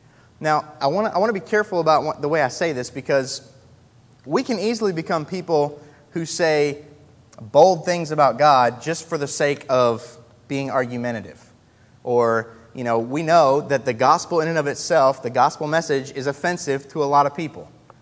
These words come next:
And so if we go around trying to offend people by, by, you know, saying things about the Bible or saying things about Jesus, if our intent is to offend people by what we say, that's wrong. But if we are pressed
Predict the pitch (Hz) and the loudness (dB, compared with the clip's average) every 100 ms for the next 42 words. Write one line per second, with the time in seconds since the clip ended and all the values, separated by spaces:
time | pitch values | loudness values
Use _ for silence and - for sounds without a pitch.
0 | _ _ _ _ _ _ 143 143 156 143 | _ _ _ _ _ _ -10 0 0 2
1 | 247 233 220 175 208 180 147 - 165 180 | 0 6 6 6 4 2 -2 0 4 6
2 | 208 214 220 170 - 165 190 196 190 208 | 4 0 0 -2 0 -2 -2 -6 -2 0
3 | 233 226 - - - _ - 139 127 - | 0 -4 -20 -20 -20 _ 2 2 2 -10
4 | - 131 123 117 117 - 147 127 117 - | 0 4 4 2 -6 -14 -4 -2 0 0
5 | 165 165 175 156 156 156 160 139 151 156 | 0 -2 -6 -2 0 0 0 4 4 6
6 | 151 113 156 156 160 156 151 143 151 151 | 2 0 -2 -4 -6 -2 0 0 -4 -8
7 | 151 - - 131 - 190 247 202 165 208 | -10 -14 -10 -8 4 6 6 4 -2 -2
8 | 208 190 175 175 143 - 175 185 190 185 | -2 -4 -2 0 0 -2 -2 -4 -6 -4
9 | 175 160 165 156 143 175 160 160 170 127 | 0 4 4 2 -2 -4 2 0 0 -4
10 | 127 131 104 90 - - _ _ _ _ | 0 0 -2 -10 -20 -20 _ _ _ _
11 | _ _ _ _ _ 135 131 - 214 220 | _ _ _ _ _ -4 -4 -2 2 4
12 | 143 - 165 190 233 - - | 4 2 4 4 2 -8 -16